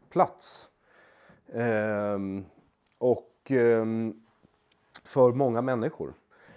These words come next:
Så, eh, då satte jag mig in i motståndarsidans argument och i slutändan så,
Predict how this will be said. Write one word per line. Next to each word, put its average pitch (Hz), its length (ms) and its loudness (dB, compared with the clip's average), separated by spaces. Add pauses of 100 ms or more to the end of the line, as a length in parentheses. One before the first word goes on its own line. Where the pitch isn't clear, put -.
(320)
Så, 135 540 8
eh, 127 240 4
då 165 640 6 (380)
satte 175 280 2
jag 175 100 6
mig 165 100 4
in 156 80 4
i 175 40 2
motståndarsidans 123 920 0
argument 113 640 -2
och 110 180 -8
i 123 40 -4
slutändan 139 1400 -2
så, 123 540 0